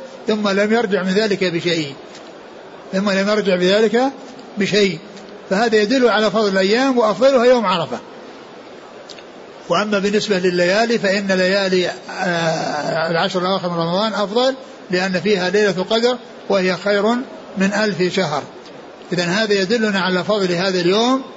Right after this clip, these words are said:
وأنه يوم عظيم وأن صيامه أفضل يوم يصام تطوعا. نعم.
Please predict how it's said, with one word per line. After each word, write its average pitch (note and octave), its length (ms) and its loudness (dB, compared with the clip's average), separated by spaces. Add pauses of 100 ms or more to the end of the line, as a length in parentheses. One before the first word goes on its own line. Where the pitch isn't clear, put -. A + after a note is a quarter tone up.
(220)
وأنه F#3 640 2
يوم G3 320 0
عظيم A3 520 0 (340)
وأن F#3+ 400 0
صيامه G3 640 0
أفضل G3 260 0
يوم G3 300 2
يصام F#3 500 0
تطوعا. E3+ 800 0 (640)
نعم. C#3 140 -6